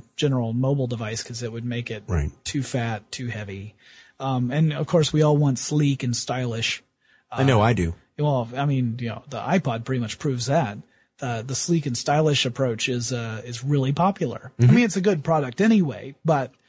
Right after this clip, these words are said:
Speaker 1: I think that the style is definitely a, a, a large contributing factor to the, the popularity of the iPod line. So at any rate,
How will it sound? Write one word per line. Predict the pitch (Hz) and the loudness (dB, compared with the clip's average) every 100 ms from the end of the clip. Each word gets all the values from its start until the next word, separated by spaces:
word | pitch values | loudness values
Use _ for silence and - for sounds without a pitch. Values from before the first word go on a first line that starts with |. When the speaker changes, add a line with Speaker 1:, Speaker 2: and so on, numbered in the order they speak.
| _ _ _ | _ _ _
Speaker 1:
I | 151 156 | -4 0
think | 170 156 | 0 0
that | 143 120 | -4 -4
the | |
style | 117 - 156 151 | -2 0 2 2
is | 131 | 0
definitely | 123 151 156 139 131 131 123 | 0 -2 -2 -4 -4 -4 -4
a, | 120 113 123 120 151 | -8 -10 -12 -14 -14
a, | 131 | -8
a | |
large | 131 147 160 | 0 4 2
contributing | - 147 165 143 127 | 2 0 2 2 0
factor | 120 156 156 135 | 2 0 0 -4
to | 113 127 | -4 -4
the, | 123 117 101 - | -4 -6 -10 -10
the | 135 117 | -10 -8
popularity | - 139 139 135 143 135 127 | -6 -4 0 2 2 2 0
of | 120 - | -4 -6
the | |
iPod | 120 135 147 120 117 | -4 -2 -2 -4 -4
line. | 107 98 107 _ - - - - - _ _ _ _ _ | -4 -4 -6 _ -20 -20 -20 -20 -20 _ _ _ _ _
So | - - 220 220 214 | -10 4 6 8 6
at | 165 190 | 6 4
any | 240 226 | 6 6
rate, | 175 160 151 - | 6 2 0 -6